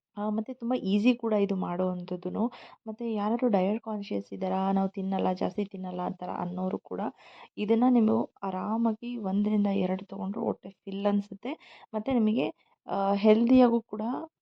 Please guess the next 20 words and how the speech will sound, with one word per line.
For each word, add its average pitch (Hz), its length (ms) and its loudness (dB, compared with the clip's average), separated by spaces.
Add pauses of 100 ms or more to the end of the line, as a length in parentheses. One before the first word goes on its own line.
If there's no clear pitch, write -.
(1200)
ಹೆಲ್ದಿಯಾಗಿರುವಂಥ 214 800 2
ಒಂದು 202 240 -2
ರೆಸಿಪಿ 185 540 -4
ಇದು. 254 240 -2 (300)
ಮತ್ತು 254 300 -10
ಮಕ್ಳಿಗೂ 254 500 -2
ಕೂಡ 240 180 -8 (120)
ಬಾಕ್ಸಿಗೆ 208 680 0
ಬೇರೆ 214 360 8
ಏನು 214 320 6
ಕೊಡ್ಬೋದು, 202 420 2
ಡಿಫ್ರೆಂಟಾಗಿ 196 600 0 (100)
ಏನು 214 180 -2
ಕೊಡ್ಬೋದು, 196 440 -2
ನಾರ್ಮಲ್ 208 460 4
ದೋಸೆ 202 360 4 (360)
ಅದಕ್ಕಿಂತ 233 400 -2 (120)
ಈ 233 100 -4
ಥರ 226 220 -2
ಕೂಡ 220 240 -6